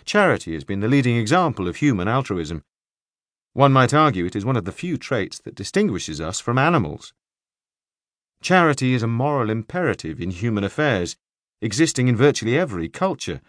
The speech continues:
In ancient India, Vedic theology expected each person to extend the god's shelter to others, particularly the protection of children and animals. Today, Hindu families are still renowned for their hospitality, for feeding the needy,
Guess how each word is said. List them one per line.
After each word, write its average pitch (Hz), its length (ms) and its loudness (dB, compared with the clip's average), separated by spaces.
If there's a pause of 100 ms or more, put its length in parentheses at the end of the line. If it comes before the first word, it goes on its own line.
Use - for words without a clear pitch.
(1300)
In 92 120 -2
ancient 107 380 0
India, 117 460 2 (340)
Vedic 127 460 2
theology 120 600 0
expected 107 520 -6
each 170 320 -4
person 87 540 -2
to 104 120 -8
extend 117 480 0
the 101 80 -2
god's 131 340 0
shelter 151 520 -2
to 131 220 -2
others, 95 340 -2 (500)
particularly 85 580 -2
the - 120 -10
protection 147 480 -2
of 143 100 -10
children 82 440 -2
and 98 120 -6
animals. 127 560 -2 (1080)
Today, 120 480 2
Hindu 123 460 2
families 107 540 -2
are 104 40 -4
still 170 280 0
renowned 135 460 0
for 90 80 -10
their 87 140 -2
hospitality, 113 640 0
for 107 120 -6
feeding 127 420 2
the 110 80 0
needy, 139 380 2